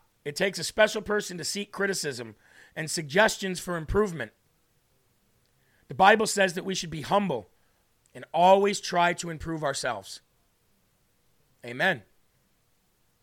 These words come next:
"Oh Lord, help me to be open to the comments of others. Let me face my shortcomings with dignity and open-mindedness." Amen. Do you know that we do that every day here on Rise Up?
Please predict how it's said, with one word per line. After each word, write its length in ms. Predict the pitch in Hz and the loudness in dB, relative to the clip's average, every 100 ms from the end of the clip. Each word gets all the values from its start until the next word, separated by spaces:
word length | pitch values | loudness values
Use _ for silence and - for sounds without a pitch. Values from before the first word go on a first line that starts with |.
| _ _ _ _ _ _ _ _ _ _ _ _ _ _ _ _ _ _ _ _ _ _ _ _ _ _ _ - | _ _ _ _ _ _ _ _ _ _ _ _ _ _ _ _ _ _ _ _ _ _ _ _ _ _ _ -4
"Oh 160 | 180 | -2
Lord, 300 | 185 185 190 | 2 4 4
help 280 | 170 190 196 | 4 4 4
me 100 | 196 | 0
to 60 | 180 | -2
be 160 | 170 160 | -4 -2
open 400 | 170 175 185 180 | -2 -2 -2 -4
to 120 | 175 | -4
the 80 | 151 | -6
comments 480 | - 170 170 175 - | 0 0 2 -2 -2
of 120 | 151 | 0
others. 420 | 156 160 165 - - _ _ _ _ _ _ _ _ _ - | 2 0 -4 -8 -12 _ _ _ _ _ _ _ _ _ -2
Let 140 | 175 | 2
me 80 | 220 | 2
face 320 | 175 214 208 | 2 4 4
my 120 | 208 180 | 4 2
shortcomings 680 | - 196 190 180 170 165 | 4 2 0 -2 -2 -4
with 180 | 147 135 | -6 -4
dignity 380 | 185 180 170 143 | 0 0 -2 -4
and 100 | 139 | -2
open-mindedness." 720 | 180 180 175 151 147 139 131 - | 0 0 -2 -4 -4 -6 -8 -6
Amen. 300 | 180 190 170 - - - | -4 -4 -4 -8 -18 -10
Do 80 | 196 | 0
you 80 | |
know 120 | 254 269 | 2 2
that 120 | 269 | 2
we 100 | 254 | -4
do 140 | 233 | 2
that 120 | 240 | 4
every 200 | 226 220 | 4 2
day 200 | 214 226 | 0 0
here 200 | 226 226 | 2 2
on 120 | 214 208 | 2 6
Rise 280 | 208 208 | 6 6
Up? 280 | 202 208 - | 4 2 -2